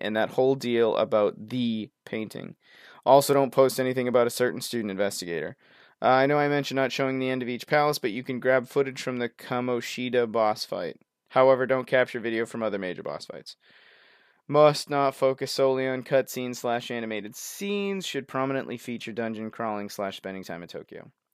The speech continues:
You can post straight gameplay or have commentary. Streaming content.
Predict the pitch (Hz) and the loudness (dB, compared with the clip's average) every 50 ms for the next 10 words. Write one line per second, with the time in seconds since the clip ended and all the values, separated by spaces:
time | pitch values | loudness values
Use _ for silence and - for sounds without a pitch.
0 | _ - 110 117 120 - 135 120 - - 147 147 151 147 - - - - 143 139 | _ -14 -10 -10 -8 -6 -6 -6 -2 2 2 2 2 0 -4 -6 -4 0 2 2
1 | 143 131 - - 123 123 127 123 - - 113 110 107 101 - - 95 104 104 107 | 2 0 -2 -6 -6 -6 -6 -8 -4 -2 0 0 0 -2 -4 -4 -4 -4 -4 -2
2 | 110 98 92 90 _ - 101 92 87 80 - - - - - - - - _ _ | -4 -6 -6 -6 _ -10 -10 -10 -10 -12 -14 -14 -14 -14 -14 -14 -20 -20 _ _
3 | _ _ _ _ _ _ _ _ - _ _ _ _ _ _ - - - - 151 | _ _ _ _ _ _ _ _ -20 _ _ _ _ _ _ -14 -10 -4 -2 0
4 | 151 151 151 147 143 151 143 143 143 139 - 143 139 135 135 127 | 0 0 -2 -4 -4 -4 -4 -2 -4 -6 -6 -6 -6 -6 -6 -6